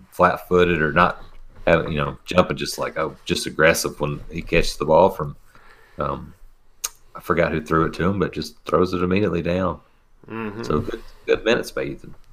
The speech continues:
Speaker 2: Yeah, and then, uh, well, o-, Okabuki, whatever his name is, got in there for a minute with, uh,
Speaker 1: The three
Speaker 2: three
Speaker 1: rebounds.
Speaker 2: rebounds. Getting there for a
Speaker 1: <laughs>
Speaker 2: minute and pull down three rebounds. Like, uh, my hats,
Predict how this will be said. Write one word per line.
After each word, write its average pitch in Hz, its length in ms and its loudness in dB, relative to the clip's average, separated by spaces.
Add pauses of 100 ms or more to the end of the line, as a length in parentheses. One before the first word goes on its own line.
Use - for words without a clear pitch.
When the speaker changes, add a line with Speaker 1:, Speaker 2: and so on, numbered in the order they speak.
(760)
Speaker 2:
Yeah, 170 260 -8 (460)
and 123 240 0
then, 131 320 2
uh, 127 300 4 (420)
well, 117 400 -2
o-, 120 600 0
Okabuki, 135 600 -4
whatever 151 400 0
his 147 100 -6
name 165 260 -4
is, 170 280 -4 (580)
got 120 220 2
in 117 80 -12
there 127 180 -4
for 107 280 -4 (120)
a 113 140 -4
minute 120 480 0
with, 107 200 -6 (160)
uh, 104 320 -2
Speaker 1:
The 78 140 -12
three 90 300 2
Speaker 2:
three 104 220 6 (100)
Speaker 1:
rebounds. 131 340 4
Speaker 2:
rebounds. 95 500 0 (340)
Getting - 200 -6
there 151 180 4
for 139 160 2
a 113 80 2
Speaker 1:
<laughs> 110 160 0
Speaker 2:
minute 151 240 0
and 113 100 -12
pull 143 220 4
down 147 260 4
three 143 260 4
rebounds. 151 680 4
Like, 113 240 2
uh, 117 240 8
my 120 200 2
hats, 143 500 2